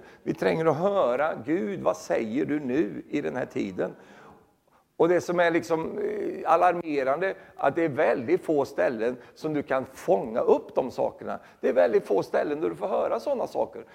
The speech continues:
Utan det är mest bara bekräftande saker. Det är mest bara ting om, om de här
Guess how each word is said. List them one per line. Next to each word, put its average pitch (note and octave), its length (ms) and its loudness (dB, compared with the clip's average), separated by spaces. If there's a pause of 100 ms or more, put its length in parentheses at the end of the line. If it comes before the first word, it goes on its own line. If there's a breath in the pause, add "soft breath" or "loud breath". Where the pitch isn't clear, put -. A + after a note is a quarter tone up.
(140)
Utan G#3 280 0
det G#3+ 60 0
är G#3 60 -2
mest G3 280 0
bara D#3 200 6
bekräftande C3+ 720 -4
saker. E3 440 -2 (300 loud breath)
Det - 100 0
är E3 40 4
mest F3 240 -2
bara D3+ 220 4
ting C#3 320 -2
om, C3+ 140 2
om D3+ 260 0
de D3+ 120 -2
här C3+ 180 0